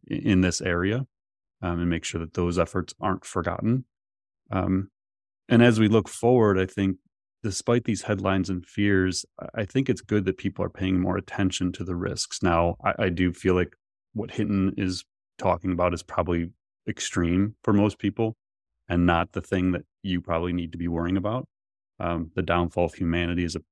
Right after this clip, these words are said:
kind of an abstract thing, and there's no real clear explanation of how exactly they think that's gonna occur other than, well, if they're smarter than us, then obviously they don't need us, and it would lead to the downfall of humanity. But there is no logical, actual step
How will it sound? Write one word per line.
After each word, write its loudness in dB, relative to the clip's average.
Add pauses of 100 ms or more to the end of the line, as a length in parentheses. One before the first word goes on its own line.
(200)
kind -2
of 0
an -2
abstract -2
thing, 4
and 4
there's 0
no -2 (480)
real 4
clear 0
explanation -4
of -8
how 2
exactly 0
they 0
think -4
that's 0
gonna 2
occur 2
other 4
than, 0
well, 0
if -14
they're -4
smarter 2
than 0
us, 0
then -2
obviously -4
they 2
don't -2
need -2
us, -2
and 0 (760)
it 2
would 0
lead 2
to -4
the 2
downfall 0 (240)
of 0
humanity. 4
But -4
there 2
is 0
no 4
logical, -2
actual -4
step -6